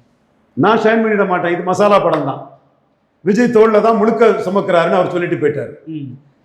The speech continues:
Speaker 1: அங்க சிவகார்த்திகேயன் படம் இல்ல அது. படத்துல ஃபீமேல் லீடு லீலா கேரக்டர் நின்னுடுச்சுன்னா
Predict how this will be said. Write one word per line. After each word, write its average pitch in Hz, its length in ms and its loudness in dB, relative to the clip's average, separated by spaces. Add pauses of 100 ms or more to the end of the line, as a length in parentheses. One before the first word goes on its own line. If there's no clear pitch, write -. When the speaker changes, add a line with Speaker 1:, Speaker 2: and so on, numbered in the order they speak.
(200)
Speaker 1:
அங்க 226 320 2
சிவகார்த்திகேயன் 247 540 0
படம் 196 220 0
இல்ல 170 160 -2
அது. 113 180 -4 (880)
படத்துல 240 420 2
ஃபீமேல் 240 400 0 (120)
லீடு 202 280 0 (600)
லீலா 247 300 2
கேரக்டர் 226 460 0
நின்னுடுச்சுன்னா 226 500 -2